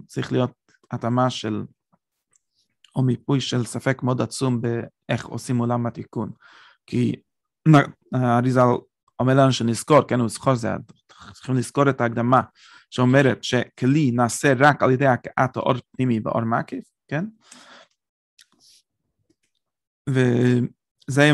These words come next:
זה אומר שאם באמת האור מקיף של שם בן אף פעם לא יצא, והרב אומר אחרי זה, אפילו שנכון שאנחנו אומרים שהאור פנימי שלו נעשה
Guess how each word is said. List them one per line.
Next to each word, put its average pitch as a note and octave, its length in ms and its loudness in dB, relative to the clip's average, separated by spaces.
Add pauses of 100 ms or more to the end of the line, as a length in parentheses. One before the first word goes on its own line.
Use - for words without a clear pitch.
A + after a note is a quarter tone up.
(140)
זה D3 160 4
אומר B2+ 320 4
שאם E3 360 2
באמת C#3 540 2
האור B2 360 4
מקיף C#3 320 4
של A#2+ 120 -10
שם B2+ 200 0
בן B2 120 2
אף B2 140 0
פעם B2 240 -2
לא A2 140 0
יצא, B2 280 -4 (240)
והרב C3+ 240 6
אומר C#3+ 240 2
אחרי C#3+ 240 0
זה, B2+ 120 2
אפילו F3 320 2
שנכון D3 580 0
שאנחנו C3 360 0
אומרים B2+ 320 0
שהאור B2+ 260 2
פנימי D3 320 0
שלו C3 200 -2
נעשה C3 360 -2